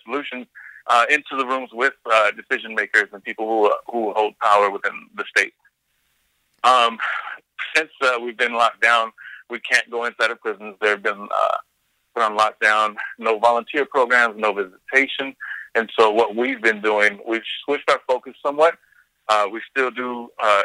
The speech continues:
as much correspondence with the folks inside as we can as far as programming goes,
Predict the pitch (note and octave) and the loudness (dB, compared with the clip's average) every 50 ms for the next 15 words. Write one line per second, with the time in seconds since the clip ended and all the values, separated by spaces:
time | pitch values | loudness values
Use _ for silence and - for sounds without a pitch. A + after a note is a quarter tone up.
0 | - A2 F#2+ - B2 A#2+ - - - - A#2 A2+ G#2+ - - A2+ A2 A2+ A#2 A#2 | 0 -4 -6 -4 -4 -4 -4 -4 -2 0 0 0 0 0 2 2 2 2 0 -6
1 | - - - A2 G#2+ G#2 - - A#2 A#2 A2+ - G#2+ G#2+ - - A#2 G#2+ G#2+ G#2 | -14 -10 -12 -10 -10 -8 -2 -2 -2 -2 -2 -6 -10 -10 -4 0 0 0 0 0
2 | G2 F#2+ F#2 G2+ G2 - - G#2 G2+ A#2 C3+ D3 D3 A#2 - - A2 A2 G#2+ - | -6 _ -12 -14 -12 -6 0 2 2 2 0 -2 -12 -12 -4 0 0 0 0 -2
3 | - - A2+ A2 A2+ A#2 A#2+ B2+ C3 C3 C3 C3+ D3 | -4 -2 -2 0 2 0 0 0 -4 -4 -2 -2 -2